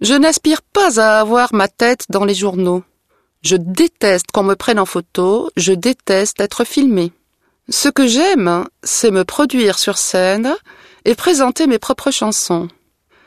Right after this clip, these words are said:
Répondre à des interviews, c'est mon job.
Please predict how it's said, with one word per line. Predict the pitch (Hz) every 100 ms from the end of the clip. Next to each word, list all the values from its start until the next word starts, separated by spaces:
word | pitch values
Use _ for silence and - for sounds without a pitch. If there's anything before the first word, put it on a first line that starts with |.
| _ _ -
Répondre | 226 - 254 233
à | 208
des | 208 202
interviews, | 202 302 330 269 294 370 _ _ _
c'est | - - 294
mon | 277 214
job. | 180 156 160 165